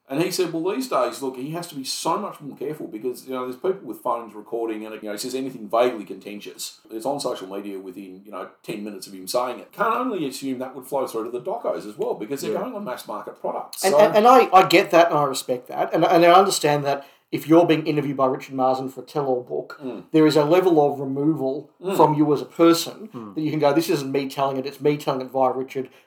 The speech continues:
Speaker 3: in a
Speaker 1: Yep.
Speaker 3: context that's been laid out, and people are reading it, they're taking the time, and they're investing in it."
Speaker 1: Yep.
Speaker 3: So, so I get that that is different.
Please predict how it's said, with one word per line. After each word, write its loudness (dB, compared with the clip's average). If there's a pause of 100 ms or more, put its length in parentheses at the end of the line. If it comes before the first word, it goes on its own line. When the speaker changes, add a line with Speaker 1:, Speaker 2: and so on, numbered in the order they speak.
Speaker 3:
in 2
a 2
Speaker 1:
Yep. 4
Speaker 3:
context 2 (200)
that's -4
been 0
laid 4
out, 6
and -6
people -2
are -2
reading 2
it, 2
they're -6
taking -4
the -10
time, -6
and -6
they're -6
investing -6
in -6
it." -6
Speaker 1:
Yep. -2
Speaker 3:
So, 8
so 4
I 10
get 4
that -8
that 2
is -6
different. -8